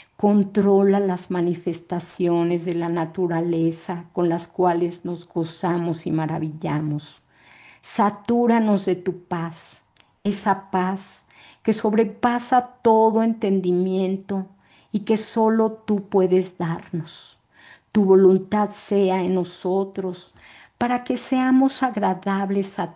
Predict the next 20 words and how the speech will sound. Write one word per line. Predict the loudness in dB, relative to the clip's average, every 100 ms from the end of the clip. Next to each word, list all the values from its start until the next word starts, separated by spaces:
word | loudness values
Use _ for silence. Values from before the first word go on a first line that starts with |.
| -6
ti. | -2 -2 -6 _ _ _ _ _ _ _ _ _ _
Padre, | -2 0 -2 -4 -8 _ _ _ -6
te | 0
pedimos | 2 4 2 0
por | -2 -2
nuestro | 0 -2 -4 -8 -6 -4
país. | -4 -4 -6 -10 -20 -20 _ _ _ _ _ _ _ -2
No | 2 2 2
permitas | 0 2 2 4 4 2 -2 -6
que | -4 -6
sea | -4 -4
dañado, | -2 -2 -2 -2 -2 -4 -4 -8 -12 _ _ _ _ _ _ -2
que |
esas | -2 0 0 2
nuevas | 2 2 0 -4
legislaciones, | -4 -6 -6 -8 -4 -4 -6 -6 0 2 2 2 0 -2
que | -4 -6
esta | -4 -6
administración, | -2 2 2 0 -4 -4 -4 -6 -2 0 2 0
Señor, | -2 -6 -2 0 0 -2 -6